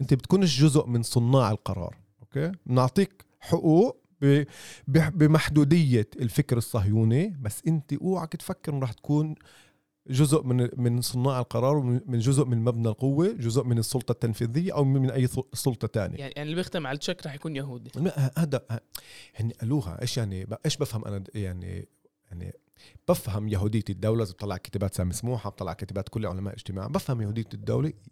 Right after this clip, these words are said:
Speaker 1: دولة باللي أصحابهم يهود. يعني صناعة القرار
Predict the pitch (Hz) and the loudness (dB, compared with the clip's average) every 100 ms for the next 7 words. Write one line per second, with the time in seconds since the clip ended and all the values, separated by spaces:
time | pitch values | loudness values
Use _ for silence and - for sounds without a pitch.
0 | 123 120 113 131 151 143 151 175 _ _ | -20 -18 0 4 6 4 0 -2 _ _
1 | _ _ _ _ _ 107 107 127 151 - | _ _ _ _ _ -20 2 6 6 4
2 | 127 110 104 - - 165 170 135 139 147 | 2 2 2 -2 0 2 4 2 0 -2
3 | 131 120 110 147 123 104 - _ 117 110 | 2 6 6 8 6 2 -16 _ -2 0
4 | 101 107 - 127 135 170 151 - 104 107 | -2 -4 -6 2 4 4 2 0 -4 -4
5 | 101 104 107 139 196 | 0 2 2 0 -4